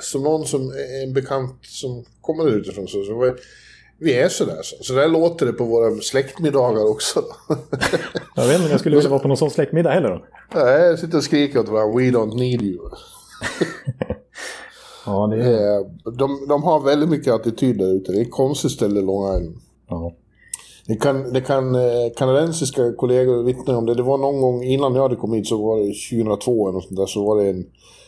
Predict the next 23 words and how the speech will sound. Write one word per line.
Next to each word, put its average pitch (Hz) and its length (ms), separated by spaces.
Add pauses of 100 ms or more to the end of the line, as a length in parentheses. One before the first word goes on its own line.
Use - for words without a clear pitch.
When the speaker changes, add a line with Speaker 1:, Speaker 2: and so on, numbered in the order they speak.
(120)
Speaker 1:
väldigt 123 260
het 131 240
serie 139 360
mellan 113 380
Toronto 120 480
och 110 200
Islanders 95 400
i, 101 40
i 101 320
första 107 320
slutspelsrundan, 95 760 (100)
eller 92 160
andra, 92 280
eller 90 100
vad 90 120
det 90 60
var. 85 200 (520)
Speaker 2:
Mm. 98 120
Speaker 1:
Eh, 87 480
och, 107 300
och 101 100
då 120 100
bo-, 127 340